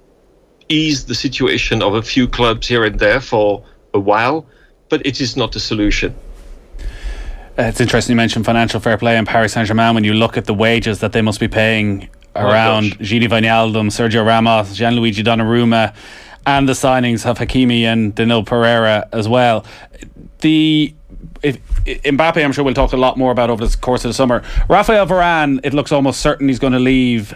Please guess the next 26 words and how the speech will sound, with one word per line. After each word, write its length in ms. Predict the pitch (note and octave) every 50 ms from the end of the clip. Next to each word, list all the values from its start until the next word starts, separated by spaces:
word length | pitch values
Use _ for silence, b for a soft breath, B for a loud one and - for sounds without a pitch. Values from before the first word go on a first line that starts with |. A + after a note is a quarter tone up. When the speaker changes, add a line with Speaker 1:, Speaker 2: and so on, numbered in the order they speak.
| - -
Speaker 2:
uh, 360 | A#2 A2+ A2 A2 A2 A2 G2+
Real 320 | - B2 B2 B2 A#2 A2+ A2
Madrid, 380 | A2 A2+ F#2+ B2+ C3 B2+ A#2+
and 160 | A#2 A2+ G#2+ B B B B B
maybe 220 | - F3 F3+ E3 D#3+
because 500 | D#3 C#3 - D#3 C#3+ C#3 C3 A2+ - - -
he's 200 | - C3+ B2+ A2+
not 180 | C#3 C3 B2
an 100 | B2+ B2+
attacking 420 | B2 - - C3+ C3+ - C#3 C3 A#2
player, 200 | C3+ C3+ C#3 B2+
it 80 | -
doesn't 200 | C#3+ C3 B2 C3
gain 200 | B2 B2+ B2+ B2+
as 120 | B2 G2 B2
much 160 | C#3+ C3+ -
headlines, 420 | - D3 C3+ C#3 C3+ C#3 C3+ A#2+
and 100 | C3 B2
Manchester 360 | B2+ C3 B2+ - B2+ - C3+
United 240 | B2+ B2+ B2+ B2 A2+
supporters 300 | - - C3+ C3 A#2+ G#2+
have 120 | A#2 G#2+ A2
got 160 | C3+ - -
Speaker 1:
Mm. 60 | B2+
Speaker 2:
Jadon 260 | D#3 C#3 C3+ B2+ B2
Sancho. 540 | - - D3 D3+ D#3 D#3 F3 F3 F3 E3+